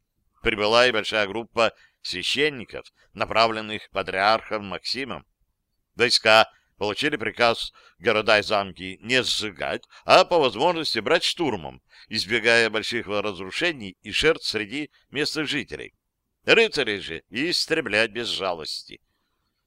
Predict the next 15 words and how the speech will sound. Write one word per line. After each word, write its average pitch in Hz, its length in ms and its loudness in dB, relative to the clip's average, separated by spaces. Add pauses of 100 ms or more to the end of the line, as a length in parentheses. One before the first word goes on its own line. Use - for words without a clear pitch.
(500)
Как 160 220 6
обычно, 160 460 2
рати 151 340 2
продвигались 123 720 -2
вперёд, 127 640 -4
раскинув 147 600 -6
полки 107 480 -4
веером. 90 560 -6 (760)
Замки 139 580 0
и 101 120 -10
города 110 600 0 (260)
брали 131 440 2
не 98 180 -10
спеша, 123 680 0 (200)
вдумчиво, 127 840 -4